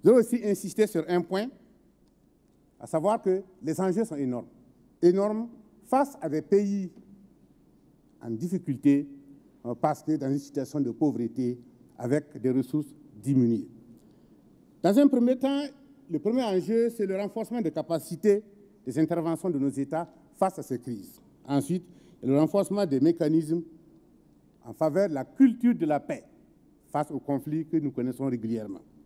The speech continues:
Nous devons aussi renforcer les mécanismes de coordination. Enfin, mettre en place des systèmes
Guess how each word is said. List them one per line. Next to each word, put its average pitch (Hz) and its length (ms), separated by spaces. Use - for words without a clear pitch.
Nous 101 60
devons 147 120
aussi 170 380
renforcer 180 800
les 110 180
mécanismes 147 640
de 107 80
coordination. 135 760
Enfin, 165 480
mettre 233 260
en 160 120
place 160 360
des 123 100
systèmes 180 580